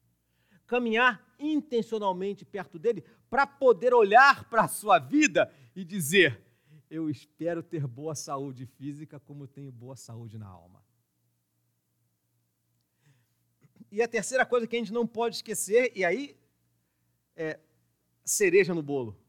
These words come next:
Cereja no bolo. É essa a verdade.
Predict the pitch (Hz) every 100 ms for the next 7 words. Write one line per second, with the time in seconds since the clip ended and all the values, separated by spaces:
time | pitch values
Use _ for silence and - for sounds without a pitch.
0 | _ _ _ _ _ _ _ _ _ _
1 | _ - - 170 151 139 127 107 107 101
2 | 98 _ _ _ _ _ _ _ _ _
3 | _ _ _ _ _ 143 - 143 127 123
4 | 117 107 104 104